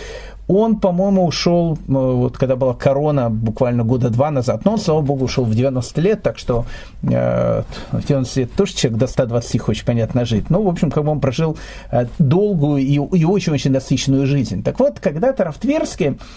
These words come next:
э, я вот запомнил, рассказал совершенно потрясающую вещь.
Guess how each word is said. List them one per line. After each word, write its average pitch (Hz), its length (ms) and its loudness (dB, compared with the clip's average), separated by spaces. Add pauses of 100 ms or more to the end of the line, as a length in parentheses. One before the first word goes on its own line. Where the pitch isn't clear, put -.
(360)
э, 123 460 2
я 180 140 4
вот 170 100 -2
запомнил, 170 480 2
рассказал 226 280 0
совершенно 233 380 0
потрясающую 190 680 0
вещь. - 320 0